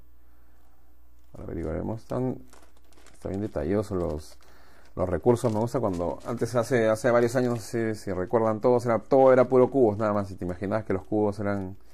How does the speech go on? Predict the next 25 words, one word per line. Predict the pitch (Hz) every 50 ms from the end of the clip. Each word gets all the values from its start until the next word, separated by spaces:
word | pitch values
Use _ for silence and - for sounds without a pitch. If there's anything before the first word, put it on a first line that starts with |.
| - - - - - -
algunos | 85 92 101 101 101 95
recursos. | 95 92 104 98 92 85 80 87
Ahora | 87 95 107 110 110 107 92 104 104 107
ha | 107
mejorado | 107 101 - 92 101 104 -
tanto | 117 110 117 107
la | 95
tecnología, | 90 92 90 85 85 - - 110 117 123 117 101
los | 98 92 92
acabados, | 87 - 90 95 110 113 110 -
qué | - 104
sé | - 104
yo, | 101 113 127 127 - - - - - - - - - - - -
pero | - - -
está | - - - - 104
<laughs> | 104
muy | - 104 110 101
detalloso. | 101 92 - 90 92 98 107
Este | 104 117
debe | 110 107
ser | 101 117 113
oro. | 110 107 110 113 123 175 190 - - - - - -
Ups, | - - - -
se | - - -
cayó. | - 76 - 101 110 127